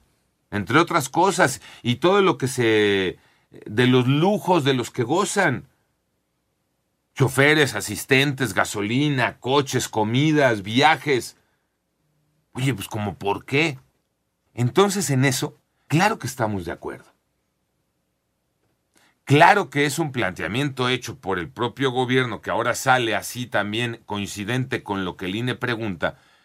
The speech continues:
porque, por supuesto, a quienes les preguntes, la respuesta a estos planteamientos será positiva. Si el problema no es ese, el problema no es que los partidos políticos reciban menos o se les quiten los recursos públicos,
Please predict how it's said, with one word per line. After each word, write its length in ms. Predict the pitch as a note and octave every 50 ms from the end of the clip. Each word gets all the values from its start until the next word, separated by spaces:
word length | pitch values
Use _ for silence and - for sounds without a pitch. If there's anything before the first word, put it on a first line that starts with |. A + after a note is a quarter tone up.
| _ _ _ _ _
porque, 300 | - B2+ C#3 C3 - C#3
por 200 | C3 - C3 A#2+
supuesto, 440 | - B2 A2+ - D#3 F3+ F3+ - G3+
a 80 | D#3
quienes 320 | C3 - B2+ A2+ A2 A2 G#2
les 400 | G#2 G#2 G#2+ G#2+ F#2+ - - -
preguntes, 800 | - A2 G#2 G2+ F#2+ C#3 F#3 G3 F3 C3 - F#2 E2+ - - - _ _ _ _ _ _ _ _ _ _ _ _ _ _ _
la 200 | - A2+ A#2+ B2
respuesta 600 | A#2 A2+ - - D3+ E3 D#3 D3+ - - - -
a 120 | - B2
estos 300 | C#3 D3+ C3+ - D#3+ C3+
planteamientos 880 | C3 - C#3 B2 A2 G2 G#2+ G2+ G#2 G#2 G2 F2 D2 E2 D2+ - - - _ _ _ _ _ _ _ _ _ _ _ _
será 280 | - - D3+ D#3+ E3+
positiva. 580 | - D#3+ D3+ - E3 D#3 - - D#3+ - - - _ _ _ _ _ _ _ _ _ _ _ _ _ _ _ _ _ _ _ _ _ _ _ _ _ _ _ _ _ _ _ _ _ _ _ _ _ _ _ _ _ _ _ _ _
Si 160 | - - C#3
el 80 | C3 C3
problema 340 | C3+ C3 C#3+ D#3+ F#3 G3 F#3
no 100 | D#3+ D#3
es 140 | C#3 C#3
ese, 340 | - D3+ D3+ - - E2 - - _ _ _ _ _ _ _ _ _ _ _ _ _ _ _ -
el 100 | A#2 A#2
problema 400 | - A2 A2+ C3+ D3 D#3+ E3+ E3
no 180 | D3+ C#3+ D3 D3+
es 140 | D3 C3+
que 120 | - - C#3+
los 180 | B2+ A2 -
partidos 400 | - G2+ F2+ - A#2+ C3+ C#3 C3+
políticos 520 | - G2+ G#2 A2 A#2+ - C3 C3 - A2+ F2+
reciban 400 | F2+ - - A2+ B2 B2 A2+ G#2+
menos 360 | G#2+ G#2 G2+ A#2 C#3+ C3 -
o 80 | - A#2
se 140 | - - G#2+
les 160 | G2+ G2 -
quiten 400 | - - E3 B2+ C3+ C3+ G#2+ F#2+
los 100 | E2 D#2
recursos 420 | D#2+ D2+ - F#2+ F2 D#2 F2 E2+
públicos, 640 | - - A2+ A#2+ A2 G#2 G2 D#2 - - C2+ - -